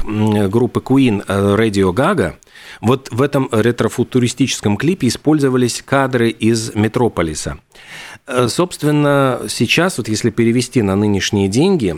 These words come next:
его тогда бюджет был пять рейхсмарок, пять миллионов рейхсмарок, э, это бы бюджет составил двести миллионов долларов. Причём это данные ещё на две тысячи седьмой год. Так что с учётом инфляции, я думаю, что сейчас ещё и больше, наверное, всех,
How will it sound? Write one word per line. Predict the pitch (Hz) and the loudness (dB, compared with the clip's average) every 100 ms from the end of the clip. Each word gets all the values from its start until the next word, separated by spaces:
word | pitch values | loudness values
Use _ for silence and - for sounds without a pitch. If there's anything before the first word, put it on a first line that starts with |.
| - | -6
его | 98 95 110 | -2 0 0
тогда | 107 107 | 0 0
бюджет | 98 101 110 98 | 0 0 0 0
был | 95 | 0
пять | 92 110 104 - | 0 0 -2 -2
рейхсмарок, | 98 98 - - 101 80 73 - _ - - | 0 0 0 0 0 0 -6 -16 _ -20 -4
пять | 117 - | -2 0
миллионов | 120 131 101 76 - | 2 2 0 -4 -4
рейхсмарок, | 82 - 85 73 - _ - - - | -4 -2 -2 -4 -10 _ -20 -14 -2
э, | 110 113 110 - | 2 2 2 0
это | - 151 | -2 0
бы | 143 143 | 2 2
бюджет | 120 120 113 170 | 2 0 0 0
составил | 131 - 135 120 | -2 -2 0 0
двести | 101 113 143 - | 0 0 0 0
миллионов | 117 113 107 110 113 104 | 2 2 2 2 0 0
долларов. | 107 101 78 - - | 2 2 0 -8 -14
Причём | 92 98 110 | -8 -2 0
это | 110 101 | 0 0
данные | 110 113 107 101 | 2 2 2 0
ещё | - 101 | 0 0
на | 98 98 | 2 0
две | 90 95 | 2 0
тысячи | 104 95 104 | 0 0 0
седьмой | - 101 104 98 | 0 0 2 0
год. | 92 85 - | 0 -2 -4
Так | 85 | -12
что | - 95 92 90 | -4 0 2 2
с | - | -2
учётом | 101 117 104 98 | -2 -2 0 0
инфляции, | 92 110 113 - | 0 0 -2 -2
я | 90 | 0
думаю, | 90 | 0
что | 87 87 | 0 -2
сейчас | - 104 92 | -2 -2 -2
ещё | 95 - | -6 0
и | 92 | 0
больше, | 98 98 - | 2 0 0
наверное, | 78 80 78 92 | -4 -4 -6 -6
всех, | 95 - 104 | -4 -2 -2